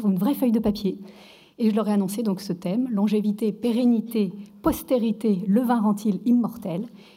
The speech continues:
Ils ont eu deux heures pour plancher, et puis on a récolté les copies, on a choisi deux lauréats que je vais annoncer dans un instant. Je leur ai lancé comme défi, pour plaisanter, si vous voulez le faire en alexandrin, pourquoi pas ?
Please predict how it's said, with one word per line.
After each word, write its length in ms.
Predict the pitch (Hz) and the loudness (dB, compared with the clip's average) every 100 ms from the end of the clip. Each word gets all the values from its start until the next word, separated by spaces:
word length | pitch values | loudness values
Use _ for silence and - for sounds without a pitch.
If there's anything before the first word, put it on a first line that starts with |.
| - | -8
Ils 160 | 180 208 | -2 0
ont 60 | |
eu 120 | 233 220 | 2 0
deux 300 | 175 285 294 | 2 2 2
heures 240 | 285 - | 0 -2
pour 160 | 226 - | -6 -2
plancher, 480 | 220 208 - 285 - - - - - | 0 0 0 -6 -8 -20 -20 -20 -14
et 80 | - | -12
puis 140 | 190 | -6
on 80 | 190 | -4
a 80 | 170 | -4
récolté 400 | 175 180 202 214 | -4 -4 -2 0
les 100 | 202 | -2
copies, 380 | 240 233 330 392 302 | -2 -2 -2 0 0
on 40 | |
a 60 | 180 | -2
choisi 540 | - 196 175 220 214 170 | -2 -4 0 0 0 0
deux 160 | 165 269 | 0 2
lauréats 320 | 254 226 226 | 2 2 0
que 80 | 185 | 2
je 60 | |
vais 60 | 180 | 2
annoncer 280 | 180 175 214 | 2 2 0
dans 160 | 180 | 0
un 80 | 185 | 0
instant. 360 | 175 - 226 - - - - - - _ _ _ _ _ _ _ _ _ | 0 -2 -8 -8 -18 -20 -20 -20 -20 _ _ _ _ _ _ _ _ _
Je 120 | - | 0
leur 100 | 220 | 2
ai 60 | 247 | 4
lancé 260 | 240 262 | 2 0
comme 180 | 220 226 | 2 4
défi, 520 | 214 202 208 233 262 - - | 4 0 2 2 0 -8 -12
pour 140 | - | -10
plaisanter, 600 | - 196 202 208 269 311 311 - | 0 2 4 2 0 0 -2 -10
si 160 | - | -6
vous 60 | 190 | 0
voulez 180 | 220 240 | 2 2
le 60 | |
faire 180 | 233 247 | 2 2
en 100 | 220 | 4
alexandrin, 600 | 226 226 220 226 196 208 | 2 0 0 0 2 0
pourquoi 400 | 202 - - 220 | 2 0 2 0
pas ? 220 | 208 185 | 2 -2